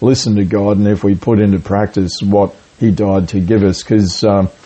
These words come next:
dare I say it, Jesus is not healing anyone anymore. Um, in context, what I mean by that is he already did it two thousand years ago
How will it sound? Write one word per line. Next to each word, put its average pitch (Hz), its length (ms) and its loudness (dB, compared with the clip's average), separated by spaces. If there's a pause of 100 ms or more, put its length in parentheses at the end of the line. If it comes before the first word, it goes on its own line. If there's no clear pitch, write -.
(540)
dare 147 260 4
I 104 40 2
say 117 360 2
it, 90 80 -6
Jesus 107 480 -2
is 98 180 -4
not 107 240 0
healing 110 420 2
anyone 98 400 2
anymore. 98 680 0 (280)
Um, 98 840 -2 (1300)
in 135 240 4
context, 123 720 0
what 113 180 2
I 107 100 4
mean 110 380 4
by 95 240 0
that 92 300 -2
is 104 320 0 (340)
he 123 200 4
already 120 280 4
did 104 260 0
it 98 160 -2
two 107 220 -2
thousand 101 460 -2
years 104 240 2
ago 98 420 2